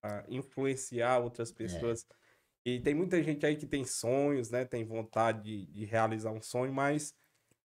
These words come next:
Speaker 1: não, não, não dá o pontapé inicial por medo. E às vezes, escutando uma história aqui, de uma pessoa, uma história de vida, ela cria essa coragem de seguir em frente.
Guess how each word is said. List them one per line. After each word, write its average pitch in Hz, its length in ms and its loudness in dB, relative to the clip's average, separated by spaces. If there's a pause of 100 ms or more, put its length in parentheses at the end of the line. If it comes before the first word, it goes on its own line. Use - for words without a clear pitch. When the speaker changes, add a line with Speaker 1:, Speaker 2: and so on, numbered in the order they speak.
(240)
Speaker 1:
não, 139 240 4
não, 135 260 2
não 135 460 0
dá 123 180 10
o 151 120 12
pontapé 139 440 4
inicial 135 380 2
por 143 200 0
medo. 107 380 -2
E 113 100 -2
às 123 200 4
vezes, 139 220 -2
escutando 131 480 -2
uma 120 80 0
história 117 480 2
aqui, 117 460 -6 (320)
de 117 60 0
uma 117 60 6
pessoa, 117 380 0
uma 117 60 2
história 113 380 2
de 107 140 -2
vida, 123 440 -2 (840)
ela 131 360 6 (440)
cria 139 220 6
essa 131 200 4
coragem 117 460 4
de 110 100 -4
seguir 113 280 -6
em 113 80 -2
frente. 107 420 -16